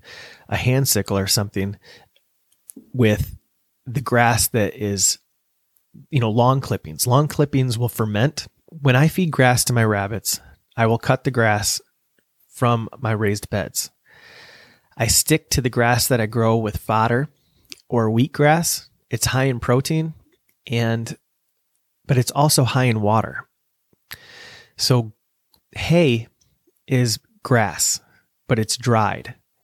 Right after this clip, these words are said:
and some of the vitamins and minerals have actually leached out. It's not as high in, in vitamins and minerals. So grass is a, is a good thing, but it also can be bad when you're just feeding grass. When you're just supplementing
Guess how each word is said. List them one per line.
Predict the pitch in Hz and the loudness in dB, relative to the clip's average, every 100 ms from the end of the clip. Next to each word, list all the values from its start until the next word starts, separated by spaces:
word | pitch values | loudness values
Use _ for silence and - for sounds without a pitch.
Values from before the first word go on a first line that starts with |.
| - | -2
and | 123 110 | -2 0
some | 135 135 | 0 2
of | |
the | 139 | 2
vitamins | 127 127 123 120 110 | 2 2 2 -2 -2
and | 110 | 0
minerals | 117 120 107 101 | 0 2 0 -2
have | 120 110 | -2 0
actually | 110 - 110 | 0 0 0
leached | 113 107 - | 0 -2 0
out. | 110 113 | 0 0
It's | 110 - | -2 -4
not | 117 127 135 - - | 0 2 2 -2 -2
as | 120 - | 0 -2
high | 113 - 113 101 107 - _ _ | -4 0 2 2 -2 -8 _ _
in, | - 113 107 | -6 -6 -6
in | - 110 | -6 -4
vitamins | 107 104 107 98 | 0 0 0 -4
and | 101 | -2
minerals. | 110 104 - - | -2 -2 -2 -2
So | - 104 - - - - - | 0 -2 -4 -14 -16 -16 -2
grass | 135 160 180 - | 2 2 2 0
is | 269 123 | -2 0
a, | 123 - - _ _ - | 0 -4 -20 _ _ 0
is | 139 | 2
a | 170 | 4
good | 151 180 - | 2 0 -2
thing, | 80 - - _ _ _ - | -8 -10 -18 _ _ _ 2
but | 123 | 2
it | - | 2
also | 139 143 - | 2 4 2
can | 135 123 | 0 0
be | 110 | -2
bad | 101 117 139 110 | 0 0 2 0
when | 104 104 | -2 -2
you're | 104 | -4
just | 110 123 113 101 - | -2 0 2 2 -2
feeding | 113 107 101 101 | -2 -2 -2 -4
grass. | 110 120 - - | 0 0 0 -4
When | 107 | -4
you're | 101 104 | -6 -4
just | - 135 - | 2 2 2
supplementing | 123 123 117 113 110 | 0 -2 -2 0 -2